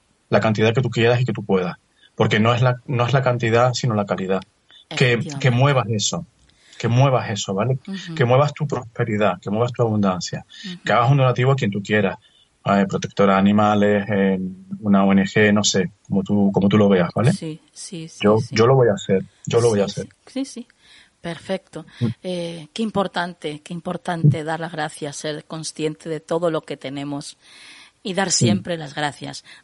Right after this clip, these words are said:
Speaker 2: De hecho, recuerdo que hace, hace poco, fue además,
Speaker 1: Ajá.
Speaker 2: di con una
Speaker 1: Ajá.
Speaker 2: oración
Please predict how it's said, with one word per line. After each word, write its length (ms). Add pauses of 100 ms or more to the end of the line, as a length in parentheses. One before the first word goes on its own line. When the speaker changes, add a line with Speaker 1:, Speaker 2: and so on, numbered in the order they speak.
(200)
Speaker 2:
De 260
hecho, 380 (100)
recuerdo 840
que 100
hace, 440
hace 220
poco, 380 (220)
fue 200
además, 460 (140)
Speaker 1:
Ajá. 160 (180)
Speaker 2:
di 180
con 220
una 380
Speaker 1:
Ajá. 80
Speaker 2:
oración 600